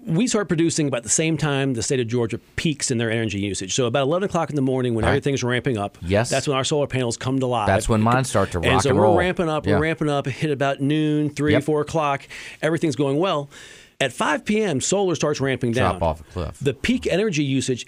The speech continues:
Speaker 1: in the state starts ramping down at six or seven P M. So there's a
Speaker 2: Oh.
Speaker 1: differential between that five o'clock when we go home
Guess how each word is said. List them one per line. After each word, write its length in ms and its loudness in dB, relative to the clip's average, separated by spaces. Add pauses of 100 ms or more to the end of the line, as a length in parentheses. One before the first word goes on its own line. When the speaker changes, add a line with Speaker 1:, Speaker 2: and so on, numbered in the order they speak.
Speaker 1:
in 140 0
the 100 -2
state 400 -2
starts 200 -2
ramping 300 -2
down 220 0
at 100 -6
six 260 0
or 60 -2
seven 320 -2
P 160 0
M. 160 -8 (140)
So 100 0
there's 140 2
a 20 0
Speaker 2:
Oh. 40 -2
Speaker 1:
differential 520 0
between 440 0
that 180 -4
five 260 -2
o'clock 320 -4
when 100 0
we 140 2
go 160 0
home 320 -2